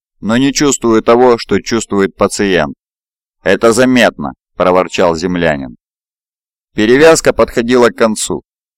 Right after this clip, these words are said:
когда Бин заметил что-то в правом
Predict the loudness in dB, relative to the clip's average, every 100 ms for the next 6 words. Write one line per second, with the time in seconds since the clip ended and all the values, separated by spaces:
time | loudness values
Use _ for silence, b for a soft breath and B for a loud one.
0 | -4 0 2 0 0 0 -2 -4 -4 0
1 | 0 0 0 -2 -2 -2 0 0 -4 -2
2 | 2 4 2